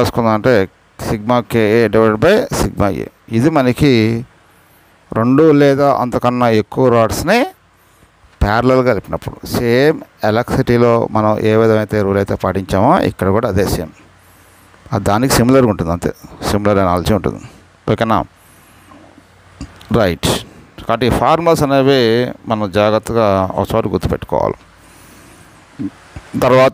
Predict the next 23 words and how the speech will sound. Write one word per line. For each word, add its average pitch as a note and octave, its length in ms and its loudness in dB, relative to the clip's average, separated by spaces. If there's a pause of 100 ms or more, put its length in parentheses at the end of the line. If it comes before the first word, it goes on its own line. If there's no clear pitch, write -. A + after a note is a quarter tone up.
ఏంటంటే A2+ 320 2 (2250)
రెండు F3 200 2 (140)
రాడ్స్ని, E3 420 2 (120)
రెండు C#3+ 180 2 (180)
లే-, C3+ 120 2 (100)
ఆ, - 20 4 (160)
రెండు C3 140 2 (100)
రాడ్స్ని C#3+ 400 0 (380)
end C#3+ 200 -4
to E3 140 4
end D3 200 -2
join A#2+ 220 2
చేయించినప్పుడు A2 540 0 (1700)
జంక్షన్ F#3 520 0
టెంపరేచర్ C#3 500 0
కనుక్కోవాలి. F#2+ 520 -2 (220)
అదొక G#2+ 280 0
కాన్సెప్ట్, G#2+ 420 -2
very, G#2+ 160 2 (100)
very A#2 220 2
important G2+ 360 -4 (120)
కాన్సెప్ట్. D#2+ 400 -6 (1400)
జంక్షన్ D3 540 2